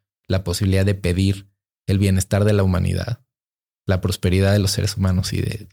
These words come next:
aquello de lo que dependemos, o contestar las preguntas más ontológicas. ¿Cuál es el sentido de nuestra existencia? ¿Para qué estamos aquí?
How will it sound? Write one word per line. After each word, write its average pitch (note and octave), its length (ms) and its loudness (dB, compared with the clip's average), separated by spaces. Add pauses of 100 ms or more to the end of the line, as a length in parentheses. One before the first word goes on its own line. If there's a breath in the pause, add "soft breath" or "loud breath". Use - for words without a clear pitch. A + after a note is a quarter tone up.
aquello F#2 380 0
de F2+ 80 2
lo E2+ 140 -2
que E2+ 80 -4
dependemos, F2 720 -4 (500)
o B2 380 0
contestar A2 560 0
las C#3+ 160 0
preguntas A#2 400 2
más A#2 200 2
ontológicas. A2+ 640 -2
¿Cuál A#2+ 180 2
es B2+ 100 0
el A#2 100 2
sentido G#2 360 2
de A2+ 60 2
nuestra A2 260 0
existencia? - 640 -2 (120)
¿Para F#2 160 0
qué F#2 100 0
estamos A#2+ 340 2
aquí? G2 400 -2